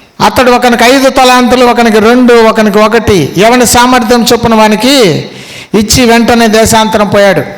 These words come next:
నెంబర్స్ గుర్తుపెట్టుకోండి. ఒకళ్ళకి ఎన్ని? ఐదు. ఇంకొకళ్ళకి రెండు, ఇంకొకళ్ళకి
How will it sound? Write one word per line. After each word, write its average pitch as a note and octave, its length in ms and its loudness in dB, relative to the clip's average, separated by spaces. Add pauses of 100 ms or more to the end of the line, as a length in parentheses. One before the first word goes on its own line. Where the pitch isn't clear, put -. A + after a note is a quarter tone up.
(640)
నెంబర్స్ A#3+ 360 0
గుర్తుపెట్టుకోండి. A3 760 -2 (480)
ఒకళ్ళకి A#3+ 300 -2
ఎన్ని? C4+ 380 0 (1040)
ఐదు. A3+ 440 0 (340)
ఇంకొకళ్ళకి B3 760 -2 (1040)
రెండు, G#3+ 240 0
ఇంకొకళ్ళకి A#3 840 -2